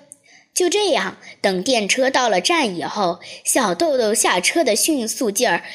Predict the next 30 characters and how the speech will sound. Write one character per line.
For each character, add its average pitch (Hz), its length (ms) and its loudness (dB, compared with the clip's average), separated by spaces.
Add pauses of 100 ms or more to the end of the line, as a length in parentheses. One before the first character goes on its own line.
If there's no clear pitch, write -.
(100)
简 170 340 -2
直 208 240 0
无 277 220 2
人 190 220 0
可 185 200 -4
比。 - 160 -14 (680)
年 214 340 2
轻 294 220 0
的 277 160 2
南 208 260 2
城 226 340 -2
无 269 60 0
缘 208 400 2
用 262 180 0
潇 381 300 0
洒 269 160 0
的 180 140 -2
姿 208 240 -2
势， 175 300 0 (280)
从 269 260 0
还 311 220 2
未 320 180 2
完 214 320 2
全 330 240 0
停 208 220 -4
稳 208 140 0
的 180 80 0
电 202 200 0
车 190 240 0
上， 175 280 0